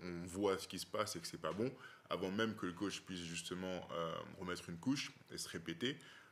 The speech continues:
ben, moi, je, j'essaye d'en, d'en parler, soit durant un temps mort à des joueurs, soit pendant le match, attention,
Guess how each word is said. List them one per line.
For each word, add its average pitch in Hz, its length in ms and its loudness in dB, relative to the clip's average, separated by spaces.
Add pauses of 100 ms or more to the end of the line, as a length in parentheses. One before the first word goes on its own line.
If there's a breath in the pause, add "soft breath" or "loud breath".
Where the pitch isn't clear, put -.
ben, 85 120 0
moi, 101 280 8
je, 87 960 2
j'essaye 85 400 2
d'en, 90 340 2
d'en 87 140 0
parler, 92 520 4
soit 101 300 2
durant 92 220 4
un 87 40 2
temps 92 180 0
mort 92 300 2
à 87 60 4
des 85 120 0
joueurs, 104 360 6
soit - 220 -2
pendant 92 220 2
le 90 60 2
match, 95 360 4
attention, 92 520 -2